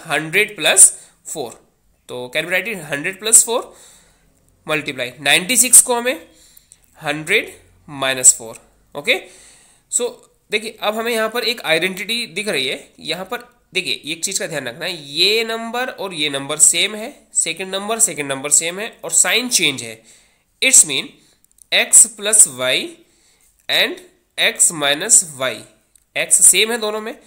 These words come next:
y भी सेम है दोनों में। It's mean यहाँ पर ये आइडेंटिटी अप्लाई होगी। अच्छा, इस आइडेंटिटी को हमें पता है क्या होता है, एक्स स्क्वायर माइनस वाई स्क्वायर। ओके,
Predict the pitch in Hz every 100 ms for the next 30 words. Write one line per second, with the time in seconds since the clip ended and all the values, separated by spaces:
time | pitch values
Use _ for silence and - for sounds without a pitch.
0 | _ _ 139 165 202 240 220 233 220 196
1 | 190 208 - 160 190 190 170 175 220 180
2 | 196 185 180 190 185 156 131 120 143 190
3 | - - - - - 208 160 160 180 185
4 | 196 208 196 202 190 180 185 165 151 156
5 | 208 - 147 - - 143 - 143 147 180
6 | 147 123 139 262 - - - _ _ 131
7 | 131 113 - 110 117 - _ _ _ _
8 | _ _ _ - 190